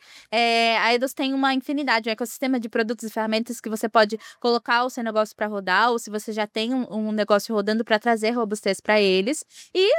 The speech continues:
a gente traz pessoas tão importantes assim, que já viveram um caminho e trouxeram várias dicas,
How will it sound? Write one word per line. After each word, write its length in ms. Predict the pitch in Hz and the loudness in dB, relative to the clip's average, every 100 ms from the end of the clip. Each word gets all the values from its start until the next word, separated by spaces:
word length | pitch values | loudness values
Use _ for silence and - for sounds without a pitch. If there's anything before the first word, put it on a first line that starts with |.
| 539 | 2
a 40 | |
gente 200 | 381 359 | 0 -2
traz 200 | 330 349 | 0 0
pessoas 440 | - 359 330 294 - | -2 -2 0 0 0
tão 240 | 285 277 | 2 2
importantes 600 | 403 466 392 320 277 277 | 0 0 0 2 -2 -2
assim, 340 | 254 - 247 320 | -6 -4 -6 -4
que 140 | 320 | -2
já 120 | 247 | 0
viveram 420 | 220 233 214 226 | 0 0 0 0
um 20 | 233 | 0
caminho 300 | 233 214 208 | -2 -2 -2
e 20 | |
trouxeram 360 | - 214 208 | -2 -2 0
várias 300 | 202 285 226 | 2 2 0
dicas, 420 | 214 277 - 190 | 0 -2 0 -2